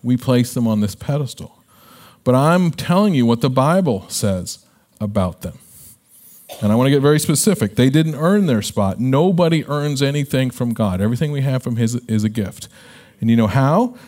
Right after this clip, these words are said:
Let's read Ephesians two, eight and nine. "For it is by grace you have been saved through faith." And then read the next part out loud, everybody.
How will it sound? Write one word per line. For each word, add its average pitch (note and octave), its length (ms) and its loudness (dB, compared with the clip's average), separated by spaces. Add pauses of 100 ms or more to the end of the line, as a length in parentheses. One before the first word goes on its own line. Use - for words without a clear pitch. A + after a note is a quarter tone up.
(120)
Let's A2 180 0
read D3 400 2 (140)
Ephesians D3+ 520 0
two, D#3+ 300 2
eight A#2+ 160 4
and C3 100 -4
nine. B2+ 340 0 (1300)
"For C#3 260 0
it D3+ 180 4
is C#3+ 160 2
by C3 180 2
grace D3 800 2
you D#3+ 120 0
have D3 120 0
been D3 140 -2
saved B2+ 480 0
through C3+ 140 0
faith." G#2+ 540 -2 (440)
And A2+ 120 -2
then A2+ 160 2
read C3 180 2
the B2+ 80 0
next B2 220 0
part B2 160 0
out G#2 160 2
loud, G2+ 180 2
everybody. F#2 460 -2